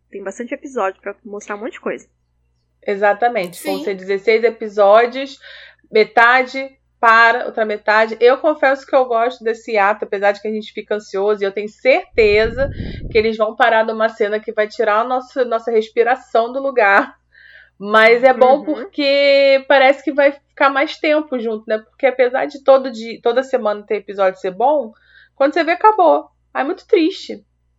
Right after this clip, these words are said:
Speaker 3: Verdade. Eu também prefiro assim, que seja repartido no meio. É mais tempo pra gente especular, mais tempo pra gente ficar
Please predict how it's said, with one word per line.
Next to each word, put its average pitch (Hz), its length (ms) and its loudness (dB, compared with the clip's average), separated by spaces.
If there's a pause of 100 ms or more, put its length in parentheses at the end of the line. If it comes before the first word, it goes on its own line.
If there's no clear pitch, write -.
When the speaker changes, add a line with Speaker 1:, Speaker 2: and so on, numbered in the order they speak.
(320)
Speaker 3:
Verdade. 180 680 -12
Eu 180 140 -12
também 214 320 -10
prefiro 220 520 -12
assim, 180 360 -16
que 180 180 -20
seja 185 460 -12
repartido 180 600 -16
no 165 140 -18
meio. 208 480 -12 (300)
É 185 80 -10
mais 202 200 -8
tempo 208 220 -16
pra 196 160 -8
gente 190 160 -16
especular, 185 720 -6
mais 190 160 -12
tempo 190 240 -20
pra 190 160 -16
gente 185 260 -20
ficar 175 460 -10